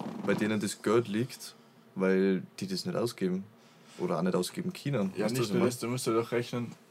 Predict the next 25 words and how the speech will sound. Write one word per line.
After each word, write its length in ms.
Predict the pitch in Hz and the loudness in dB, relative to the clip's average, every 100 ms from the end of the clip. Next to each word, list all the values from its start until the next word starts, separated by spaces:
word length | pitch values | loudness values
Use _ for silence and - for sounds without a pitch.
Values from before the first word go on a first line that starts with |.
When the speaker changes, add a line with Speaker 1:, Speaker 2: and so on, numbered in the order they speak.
| - | -14
Speaker 2:
so 160 | - | -6
in 140 | 110 101 | -4 -2
Österreich 480 | 101 131 - 120 120 | -2 -2 -2 -2 2
Speaker 1:
Oder 80 | 107 | 2
Speaker 2:
ist 60 | |
Speaker 1:
im 80 | 95 | 2
Ausland 400 | - 135 139 104 | 4 2 4 2
ausgeben, 400 | 82 92 - - | 4 2 2 0
Speaker 2:
vergleich 120 | 127 | 4
Speaker 1:
das 100 | 143 | 2
Speaker 2:
mal 60 | 143 | 2
Speaker 1:
ist 40 | |
ein 40 | 123 | 2
Speaker 2:
jetzt 80 | 120 | 4
mal 60 | |
Speaker 1:
gutes 120 | 107 - | 2 4
Beispiel 380 | 92 92 - | 2 2 0
zum 80 | - | 0
Speaker 2:
Österreich 280 | 151 160 139 | 2 2 2
Speaker 1:
Beispiel. 140 | 131 123 | 2 2
Speaker 2:
und 60 | |
U 20 | |
S 140 | 123 - | 2 2
A. 280 | 107 123 - | 0 0 -2
In 280 | - 113 | -4 -6